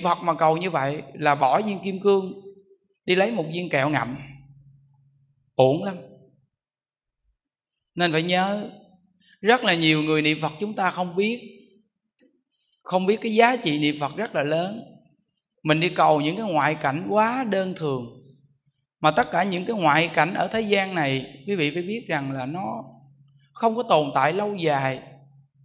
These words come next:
Chính bản thân chúng ta còn có mấy chục năm là mất rồi, không chi là tạo cái hoàn cảnh ở thế gian này nó đâu có thật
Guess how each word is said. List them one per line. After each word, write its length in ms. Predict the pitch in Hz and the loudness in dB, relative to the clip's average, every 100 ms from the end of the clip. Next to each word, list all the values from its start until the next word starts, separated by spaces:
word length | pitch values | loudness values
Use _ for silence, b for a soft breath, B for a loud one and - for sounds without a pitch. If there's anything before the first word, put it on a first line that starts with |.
| _ _ _ _ - | _ _ _ _ -2
Chính 220 | 226 254 | 0 4
bản 160 | 185 202 | 2 2
thân 240 | 208 208 196 | 0 0 0
chúng 160 | 233 | 0
ta 260 | 226 196 196 | 4 6 6
còn 360 | - 160 147 | 4 4 4
có 100 | 196 | 0
mấy 160 | 214 254 | -2 -2
chục 220 | - 170 | -4 -2
năm 260 | 202 202 190 | 0 0 0
là 100 | 147 | 0
mất 180 | 175 247 - | 0 -2 -2
rồi, 280 | 156 139 143 | 0 2 0
không 140 | 196 | -4
chi 160 | 196 185 | -4 -2
là 240 | 165 127 - B B B B | -2 -4 -8 B B B B
tạo 280 | 143 131 151 | 4 8 6
cái 160 | 160 202 | 6 2
hoàn 260 | 170 143 135 | 2 2 0
cảnh 200 | 135 175 | -2 -2
ở 120 | 190 | -6
thế 140 | 214 | -4
gian 320 | 214 196 180 175 | -2 -2 -2 -2
này 220 | 135 131 | -4 -2
nó 160 | 151 | -4
đâu 320 | 190 180 175 - | -6 -6 -8 -8
có 260 | 190 208 | -8 -8
thật 120 | 202 | -10